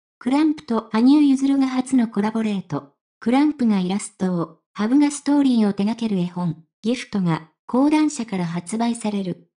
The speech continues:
スケーター史上初となる単独での東京ドーム公演、イヤーラハニーアイスストーリー二千二十三、ギフト、アット東京ドームサポーティドバイユキハダセイを二月二十六日に開催するハブ。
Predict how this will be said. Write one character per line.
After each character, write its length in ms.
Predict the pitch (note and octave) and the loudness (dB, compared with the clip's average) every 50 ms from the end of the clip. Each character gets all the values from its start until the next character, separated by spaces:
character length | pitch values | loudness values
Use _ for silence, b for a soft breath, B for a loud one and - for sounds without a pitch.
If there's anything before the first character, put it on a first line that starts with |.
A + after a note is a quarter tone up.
| _ _ - | _ _ -20
ス 120 | - - | -14 -6
ケ 180 | - C#4+ D4+ D#4+ | -2 0 0 2
ー 60 | D#4+ | 0
タ 100 | D#4 D#4+ | 0 -2
ー 100 | D#4 D4+ | -2 -2
史 160 | D4+ - D4 | -2 -2 -2
上 160 | - B3+ A3 G3+ | -2 0 -2 -2
初 260 | F#3+ G3+ G3+ - - | -2 -4 -6 -6 -2
と 100 | - C4+ | 0 2
な 120 | C4+ C4+ | 2 2
る 100 | B3+ B3 | 0 -2
単 240 | B3 A#3+ A#3+ A#3+ A#3+ | -4 -2 -2 -2 -2
独 240 | A#3 A3+ A#3 - G#3 | -2 -4 -6 -6 -4
で 140 | G3+ F#3+ F3 | -4 -2 -2
の 180 | D#3 C#3+ - - | -2 -4 -4 -2
東 220 | A3 B3+ C#4+ C#4+ | 0 0 0 0
京 220 | C#4+ D4 D4 D4 | 0 0 0 2
ド 100 | D4 D4 | 2 2
ー 80 | C#4+ B3+ | 2 2
ム 120 | A3 F#3+ | 2 0
公 260 | - - G3 G3+ G#3 A3 | -2 -2 -2 -2 0 2
演、 240 | G#3+ G#3 G3 F3+ - - _ _ _ - | 2 2 0 0 -2 -8 _ _ _ -6
イ 60 | G3 G#3 | -4 -2
ヤ 160 | A#3+ C#4 D4 | 0 0 0
ー 40 | C#4+ | 0
ラ 80 | C#4+ C#4 | -2 0
ハ 120 | C#4 C4+ | 0 2
ニ 200 | C4+ C4+ C4 C4 | 4 4 4 4
ー 120 | B3+ B3+ | 2 2
ア 60 | B3 B3 | 0 0
イ 80 | A#3+ | -2
ス 160 | A#3 - A#3+ | -4 -6 -8
ス 140 | A3+ - - | -10 -10 -6
ト 80 | - A3+ | -4 -2
ー 100 | A3 G#3 | 0 0
リ 140 | F#3 D#3+ D3 | 0 0 0
ー 20 | |
二 140 | C#3+ D#3 E3 | 0 -2 -4
千 260 | - - A#3+ C4+ A#3+ | -2 0 2 2 4
二 140 | A3 A3+ A#3+ | 4 2 0
十 200 | A3+ G#3+ G3 F3 | 0 -2 -2 -4
三、 380 | E3 - - E3+ E3+ E3+ E3 - - _ _ _ | -4 -6 -6 -4 -4 -4 -6 -8 -16 _ _ _
ギ 140 | - A#3+ B3+ | -6 -6 -6
フ 120 | - - | -6 -8
ト、 280 | - F3 E3 - - _ _ _ - | -8 -6 -6 -6 -8 _ _ _ -6
ア 80 | - F#3+ | -6 -6
ッ 100 | - - | -6 -4
ト 120 | - C#4+ | -4 -4
東 220 | C#4+ D4 D4+ D4 D4 | -2 0 -2 -2 -2
京 240 | - C#4+ C#4+ C#4 | 0 0 2 2
ド 120 | C4+ C4+ C4 | 2 2 2
ー 20 | |
ム 160 | C4 C4 B3+ | 4 2 2
サ 160 | B3+ - B3+ B3+ | 2 -2 -6 -4
ポ 140 | - B3 B3 | -2 -4 -4
ー 60 | A#3 | -2
テ 60 | - | -2
ィ 80 | F#3+ F3 F3 | -2 -2 -2
ド 60 | E3 | -2
バ 140 | F3 G#3+ A#3+ | -2 0 2
イ 120 | B3+ C4 | 2 4
ユ 80 | C4 B3+ | 2 2
キ 140 | B3+ - C#4 | 0 -4 -4
ハ 60 | C#4 | -2
ダ 120 | C4+ C4+ | -2 -2
セ 220 | C4 - A#3+ A3+ G#3+ | -2 -2 -4 -2 -2
イ 80 | F#3+ | -2
を 160 | E3+ D#3 - - | -2 -4 -4 0
二 100 | G3+ G#3+ | 0 2
月 260 | A#3 B3 C4+ C4+ C4+ C#4 | 2 2 0 0 2 4
二 160 | C#4 C#4 C#4 | 4 4 4
十 180 | C#4 B3+ A#3+ | 4 2 0
六 220 | G#3+ G3 G3 - A3+ | 0 0 -2 -2 -2
日 260 | A#3+ B3 B3 - A#3 | -2 -2 -2 0 0
に 120 | G#3 G3 | 0 0
開 220 | - - A#3 B3+ C4 | -2 -2 -2 -2 -2
催 240 | C4 - B3 A#3+ A#3 | -2 -2 -4 -4 -4
す 140 | - A#3 | -4 -4
る 80 | A3+ A3 | -4 -4
ハ 140 | G#3+ G#3 G3 | -4 -6 -6
ブ。 280 | G3 F#3+ - - _ | -6 -6 -6 -8 _